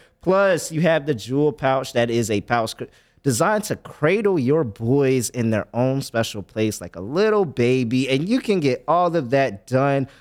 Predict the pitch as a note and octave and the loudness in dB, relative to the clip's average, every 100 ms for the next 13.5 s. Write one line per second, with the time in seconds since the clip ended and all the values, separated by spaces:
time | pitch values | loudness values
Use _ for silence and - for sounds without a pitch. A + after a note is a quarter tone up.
0 | _ _ C#4 D#4+ D#4+ C#4 A#3+ - A#3 - | _ _ 0 2 4 2 -2 -8 -8 0
1 | A3 A#3+ B3 A3 G3+ G3+ G3 E3 D3+ E3+ | 0 2 2 0 2 0 2 -2 0 0
2 | F3+ F3+ C#3+ C#3 D3+ C#3 - - D#3+ F3 | 0 0 2 2 2 0 -4 -2 2 2
3 | E3 F3+ E3+ D#3 D3 C3 A2 G2+ E3+ F3+ | 2 0 2 0 0 0 -2 2 2 2
4 | E3+ - D#3+ C#3+ G#2+ C3+ E3+ F3 E3+ F3 | 0 0 0 0 0 0 2 0 2 2
5 | E3+ - _ - - A#3 D#3 B2 - F#3 | 0 -6 _ -4 -2 0 0 -2 -2 0
6 | G3 G3 G3 - _ C#3+ B2 - A#3+ A#3 | 4 2 0 -8 _ -2 -2 0 0 2
7 | G3 D#3 B2+ - - C4 C#4 C4+ D#3+ F#3 | 0 0 0 -4 -2 2 4 2 2 2
8 | A#3+ - D3+ E3+ G3 F#3 - - F#3+ F#3+ | 2 -2 -2 0 0 -2 -6 -4 0 2
9 | F#3 - - _ _ B3 C#4 C#4 C4 A3+ | 0 -4 -20 _ _ 0 2 4 2 2
10 | E3+ E3+ D#3 E3 F#3+ - D#3+ C#3+ D3+ C3+ | 2 2 2 2 0 0 0 0 0 -2
11 | A2 B2 C3 - C#3 B2+ G#2 B2+ C#3+ D#3+ | 0 0 0 -2 0 0 -2 0 2 2
12 | D3 C3 - C3+ A2+ G#2+ C#3+ D3+ D3 A#2+ | 2 0 2 0 0 0 -2 0 0 0
13 | G#2+ - D3 E3 E3 | -2 -4 0 2 2